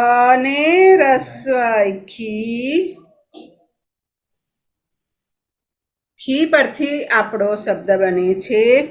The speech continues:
ખીલ. બોલો, ખીલ. ખીલ.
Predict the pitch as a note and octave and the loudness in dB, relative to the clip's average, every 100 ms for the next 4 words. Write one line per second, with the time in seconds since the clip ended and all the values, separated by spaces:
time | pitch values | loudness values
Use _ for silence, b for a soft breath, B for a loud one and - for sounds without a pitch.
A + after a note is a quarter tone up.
0 | - - D4+ D4 G3 E3+ D#3+ C#3 - _ | -12 -4 2 2 2 -2 -6 -14 -20 _
1 | _ _ _ _ _ _ _ _ _ _ | _ _ _ _ _ _ _ _ _ _
2 | _ _ _ _ _ _ _ _ _ _ | _ _ _ _ _ _ _ _ _ _
3 | _ _ _ _ _ _ _ _ _ _ | _ _ _ _ _ _ _ _ _ _
4 | _ _ _ _ _ _ _ _ _ _ | _ _ _ _ _ _ _ _ _ _
5 | _ _ _ - B2 A3+ B3 G#3+ - - | _ _ _ -20 -16 -6 -2 -2 -6 -8
6 | C#4+ C#4 G3+ D#3 - _ _ _ _ _ | -2 -2 -2 -8 -14 _ _ _ _ _
7 | _ _ _ _ _ _ _ _ _ _ | _ _ _ _ _ _ _ _ _ _
8 | _ C#4+ C#4+ G#3+ | _ 0 0 0